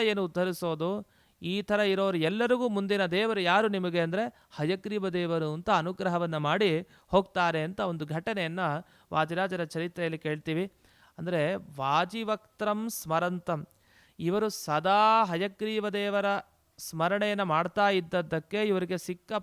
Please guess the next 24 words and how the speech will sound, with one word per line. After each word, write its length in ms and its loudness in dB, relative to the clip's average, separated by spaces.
ಫಲ 120 -2
ಏನು 420 0
ಅಂದ್ರೆ, 300 0
ಹಯಗ್ರೀವ 640 0
ದೇವರೇ 760 0
ಮೂರ್ತಿಯಾಗಿ 1000 -2
ಒಲೆದದ್ದು. 600 -2
ಇದು 500 2
ಮುಖ್ಯ. 280 -8
ಅಂದ್ರೆ, 220 -4
ದೇವರನ್ನ 500 0
ಸ್ಮರಣೆ 380 0
ಮಾಡ್ತೀವಿ 460 2
ಅಂದ್ರೆ, 420 0
ದೇವರು 380 -2
ಒಲೆದ 460 2
ಅಂತಂದ್ರೆ 380 2
ನಿಜವಾಗಿ 680 0
ಆ 160 4
ಮಾಡಿದ 460 4
ಧ್ಯಾನಕ್ಕೆ, 600 2
ಆ 60 2
ಮಾಡಿದ 360 0
ಸ್ಮರಣೆಗೆ 960 0